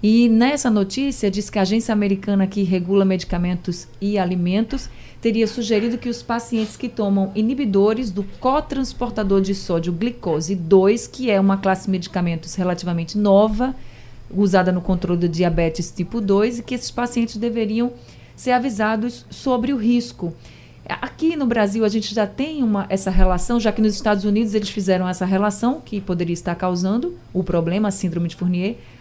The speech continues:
Aqui a gente já tem essa comprovação de que remédios como esse tipo de remédio, esse inibidor pra diabetes tipo dois, poderia causar a síndrome de Fournier?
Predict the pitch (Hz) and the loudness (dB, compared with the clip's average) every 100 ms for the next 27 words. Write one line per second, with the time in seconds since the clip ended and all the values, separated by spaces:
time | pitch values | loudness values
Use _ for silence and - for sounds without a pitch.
0 | - 277 - 226 202 208 214 190 208 240 | -6 -6 -2 -2 -2 -2 -2 -2 -2 -2
1 | 262 196 185 180 175 190 175 185 170 - | -2 -4 -6 -6 -6 -4 -2 -2 -4 -4
2 | 214 214 196 196 175 170 170 170 190 180 | -2 -2 -4 -4 -6 -4 -2 0 0 0
3 | 175 - - - - 190 185 208 240 214 | -4 -8 -20 -18 -2 2 4 4 2 -4
4 | 175 185 175 165 170 170 170 175 165 175 | -8 -8 -8 -6 -4 -4 -4 -4 -4 -2
5 | 196 180 175 160 175 175 175 160 - 151 | 0 0 0 -2 -2 -2 -4 -4 -10 -12
6 | 156 175 160 160 - - 175 - 165 156 | -4 -2 -2 -4 -8 -10 -10 -8 -8 0
7 | 175 170 160 - - - - - 220 214 | 2 2 -2 -8 -16 -20 -16 -2 0 2
8 | 208 190 214 277 247 190 185 175 160 185 | 2 2 0 -2 -2 -4 -6 -6 -6 -4
9 | 185 165 - - - 175 - 233 202 190 | -4 -4 -10 -20 -8 -6 -2 -2 0 0
10 | 175 - 170 - 170 175 | -2 -8 -8 -4 -4 -4